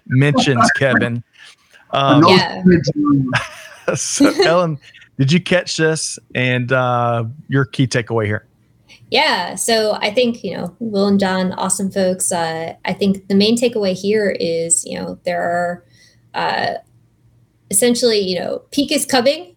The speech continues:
Speaker 3: but it's not here yet, which means that you still have time to prep. Scott, I'm stealing some of your words here. So,
Speaker 1: Please.
Speaker 3: yeah. Uh, so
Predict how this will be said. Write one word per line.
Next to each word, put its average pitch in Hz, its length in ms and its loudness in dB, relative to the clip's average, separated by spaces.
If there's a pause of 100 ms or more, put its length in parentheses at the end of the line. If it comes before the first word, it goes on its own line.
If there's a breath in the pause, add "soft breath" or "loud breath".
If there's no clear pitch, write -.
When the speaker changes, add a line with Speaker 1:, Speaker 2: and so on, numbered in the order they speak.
Speaker 3:
but 226 180 0
it's 208 160 -2
not 226 200 0
here 226 140 0
yet, 180 340 -4
which 196 240 -4
means 180 240 -4
that 180 80 -8
you 175 140 -8
still 190 280 -2
have 190 120 0
time 185 240 -2
to 185 80 -4
prep. 220 360 -4
Scott, 202 400 -2
I'm 190 80 -8
stealing 196 400 -2
some 214 160 -2
of 214 60 -2
your 214 200 0
words 208 300 0
here. 190 320 0
So, 131 60 0
Speaker 1:
Please. 165 760 -2
Speaker 3:
yeah. 226 420 0 (100)
Uh, 196 420 2 (200)
so 214 580 0